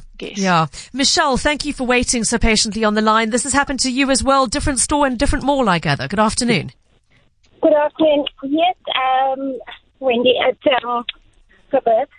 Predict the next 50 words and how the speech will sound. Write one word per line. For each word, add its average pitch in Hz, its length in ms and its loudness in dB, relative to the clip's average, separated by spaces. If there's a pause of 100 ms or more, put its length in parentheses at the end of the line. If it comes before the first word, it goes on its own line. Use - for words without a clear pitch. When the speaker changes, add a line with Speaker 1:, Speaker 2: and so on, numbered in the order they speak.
(220)
Speaker 3:
It 262 540 -6
was 339 160 2
a 370 60 0
few 381 200 2
weeks 294 260 0
ago 403 180 0
and 349 120 0
it 294 60 -12
was 294 200 2
on 262 100 2
the 254 80 0
waterfront. 302 680 0
So, 233 400 0
yes, 269 220 -2 (140)
I, - 260 -4
I 254 120 -8
do 294 220 2
believe 262 340 2
that 240 140 2
it's 240 140 -2
opportunistic 233 880 0
crime 220 340 2
because 226 260 0
it, 247 220 -2
it - 180 -2 (460)
is 320 280 4
at 294 100 -2
places 277 420 -2
where 240 220 2
we 214 140 0
let 202 360 2
our 196 80 2
guard 190 280 0
down 190 240 -2
because 196 280 -6
we 214 140 0
believe 226 420 2 (120)
that 196 240 2
we 202 120 4
are 196 240 2
in 196 140 0
nice 185 240 0 (140)
places, 311 440 0
so 208 140 2
we 202 160 2
automatically 208 640 0
assume 196 380 0
we 190 100 2
are 180 140 2 (100)
safe. 165 220 0